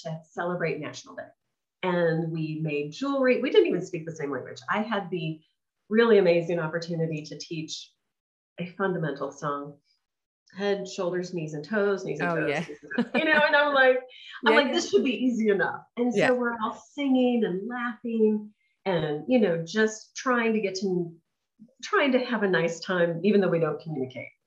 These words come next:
Speaker 1: in the same language.
Speaker 2: Yeah.
Speaker 1: And there was this one young lady in the back of the room who just, she looked like she, she just wanted to dissolve into the wall.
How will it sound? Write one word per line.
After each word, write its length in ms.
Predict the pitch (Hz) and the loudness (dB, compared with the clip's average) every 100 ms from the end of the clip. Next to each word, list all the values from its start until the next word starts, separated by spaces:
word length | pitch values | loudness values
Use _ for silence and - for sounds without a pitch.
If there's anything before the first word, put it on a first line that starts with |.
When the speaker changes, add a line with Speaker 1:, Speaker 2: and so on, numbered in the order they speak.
| - | -6
Speaker 1:
in 120 | 175 | -4
the 100 | 165 | -4
same 220 | 165 151 | -4 -6
language. 340 | 147 101 - - _ - | -8 -8 -10 -10 _ -10
Speaker 2:
Yeah. 240 | 160 147 127 _ 208 | -4 -4 -4 _ 0
Speaker 1:
And 220 | 208 202 | 2 4
there 80 | 196 | 4
was 180 | 196 | 4
this 200 | 196 - 190 | 2 -4 -4
one 280 | 202 233 | 0 2
young 180 | 240 226 | 2 2
lady 240 | 185 170 160 | -2 0 -2
in 60 | |
the 60 | 156 | -2
back 420 | 156 160 165 - _ - 190 | -6 -8 -8 -10 _ -18 -6
of 100 | 170 | -4
the 100 | 156 | -2
room 420 | 156 151 147 143 | -2 -2 -6 -6
who 160 | 185 156 | -6 -4
just, 600 | 175 185 196 208 - - _ _ _ _ _ _ - | -2 0 0 -4 -10 -20 _ _ _ _ _ _ -10
she 200 | - 240 | -2 0
looked 300 | 233 247 247 | 4 4 4
like 160 | 220 196 | 0 0
she, 580 | - - 185 175 160 170 - _ _ _ _ | -4 -2 0 0 -2 -8 -14 _ _ _ _
she 220 | - 185 | -4 -2
just 260 | 185 180 185 | -2 -4 0
wanted 240 | 170 165 | 0 0
to 100 | 165 151 | -2 -6
dissolve 560 | 151 147 151 151 147 | -6 -4 -4 -4 -4
into 200 | 156 147 | -4 -6
the 100 | 147 | -8
wall. 400 | 143 139 - - | -10 -10 -10 -12